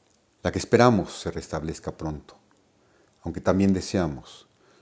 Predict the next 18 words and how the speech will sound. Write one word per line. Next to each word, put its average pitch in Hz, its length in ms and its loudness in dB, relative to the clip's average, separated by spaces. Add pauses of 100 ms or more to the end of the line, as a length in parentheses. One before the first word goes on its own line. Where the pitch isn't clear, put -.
(140)
que - 100 0
no 104 140 4
continúe 117 540 6
en 78 120 0
la 80 60 -2
forma 80 460 -2
que - 120 -10
hasta 73 280 -6
hoy 76 280 -6
hemos 69 300 -12
llegado, 69 420 -12 (760)
en 90 80 0
la 85 80 0
forma 90 500 6 (420)
como 82 220 -4
se - 140 -8
ha 80 80 -8
construido. - 640 -16